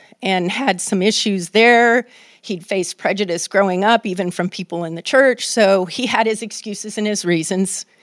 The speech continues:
He wasn't interested. If mom absolutely had to have it, fine.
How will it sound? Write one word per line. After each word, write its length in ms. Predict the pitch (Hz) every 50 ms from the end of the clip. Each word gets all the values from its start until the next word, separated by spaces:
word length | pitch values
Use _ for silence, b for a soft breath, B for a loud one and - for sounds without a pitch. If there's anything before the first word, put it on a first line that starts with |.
| b b b b b
He 100 | - 196
wasn't 300 | 190 202 208 202 220 220
interested. 640 | 202 190 190 180 175 170 165 - - - 143 170 - - _ _ _ _ _ _ _ _ -
If 100 | - 160
mom 240 | 190 202 214 220 214
absolutely 580 | 196 202 202 190 - 233 226 233 214 - 220 220
had 260 | 214 220 220 220 196
to 40 | 214
have 240 | - - 233 233 214
it, 160 | 233 - -
fine. 460 | - - 202 170 151 156 156 156 -